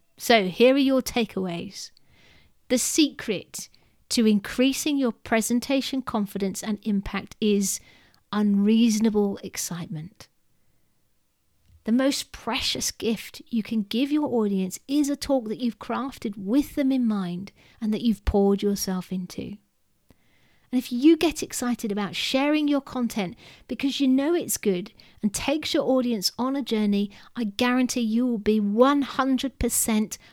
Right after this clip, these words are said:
more confident about speaking. To create that talk that you're excited about,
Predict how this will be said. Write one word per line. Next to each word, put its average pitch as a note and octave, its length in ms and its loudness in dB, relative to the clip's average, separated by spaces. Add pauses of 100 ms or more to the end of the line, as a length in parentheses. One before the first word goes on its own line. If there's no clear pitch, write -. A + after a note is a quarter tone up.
(120)
more C4 340 6
confident G3+ 760 -4
about F#3+ 560 -4
speaking. G3 680 -4 (1500)
To A3+ 100 -6
create C#4 560 0
that C4+ 240 -4
talk C4 320 0
that - 120 -8
you're G#3 140 2
excited A#3 560 -4
about, A3 400 -6